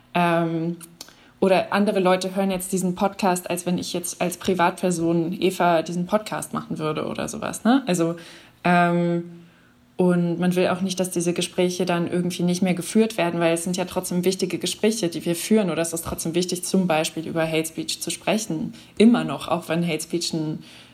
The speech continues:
mittlerweile mehr besprochenes Thema ist. Ähm, letzte Folge war, ähm, waren, äh, Anna Wagner, die Dramaturgin vom Mosanturm, und Mitu Sanyal zu Gast. Ich weiß nicht, ob ihr Mitu Sanyal alle kennt.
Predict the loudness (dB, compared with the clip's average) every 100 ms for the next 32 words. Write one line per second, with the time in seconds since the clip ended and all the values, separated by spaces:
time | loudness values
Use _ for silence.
0 | -2 2 4 4 4 2 2 0 0 -4
1 | -4 -2 -2 -2 2 4 2 0 -4 -6
2 | -8 -16 -20 -20 _ 2 4 6 4 2
3 | 0 -2 -6 -14 -14 0 2 2 0 0
4 | 2 2 2 2 4 4 0 -2 -2 0
5 | 0 0 -2 -6 -4 -2 0 0 -2 -4
6 | -6 -2 0 2 2 2 0 -4 -4 -2
7 | -2 0 0 0 -2 -2 0 2 2 2
8 | 0 0 0 0 2 0 -2 -2 0 -2
9 | 0 0 0 0 -4 -4 -2 -2 -2 -4
10 | -4 -4 -4 -4 -2 -2 -2 -2 0 0
11 | 0 0 -2 0 0 0 -2